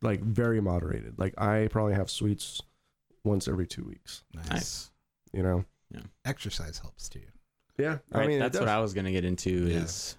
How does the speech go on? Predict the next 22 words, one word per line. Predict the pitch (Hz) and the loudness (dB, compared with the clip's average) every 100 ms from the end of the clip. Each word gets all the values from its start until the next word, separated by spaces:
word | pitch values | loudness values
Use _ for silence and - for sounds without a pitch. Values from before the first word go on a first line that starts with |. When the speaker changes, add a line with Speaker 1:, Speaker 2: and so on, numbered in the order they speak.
| - | -6
Speaker 3:
my | 110 110 127 | 0 2 2
way | 117 101 98 | 2 2 2
is | 92 87 - - - | 0 -2 -6 -6 -2
a | 90 | -2
form | - - 123 123 | -2 0 2 2
of | 104 | 2
meditation | 95 90 87 92 87 - 87 87 - _ | 0 0 -2 -2 -2 -4 -8 -10 -12 _
is | - 98 92 90 85 85 - | -4 0 2 0 -2 -4 -8
pacing. | - 92 85 - - _ _ | -2 -2 -2 -6 -12 _ _
I | 92 110 | 0 0
pace. | 107 - 113 117 113 - | 0 0 2 2 -2 -4
I've | 110 113 | -2 0
been | 139 | 0
pacing, | 135 127 120 131 127 131 - _ _ _ _ _ _ _ _ | 2 0 0 0 2 0 -4 _ _ _ _ _ _ _ _
which | 110 101 - | 0 0 0
if | 101 | 0
you | 104 | 2
don't | 104 101 - | 2 2 0
know | 104 98 | 0 0
what | 90 | 0
pacing | - 95 90 87 | -2 -4 -2 -2
means, | 90 85 | -4 -6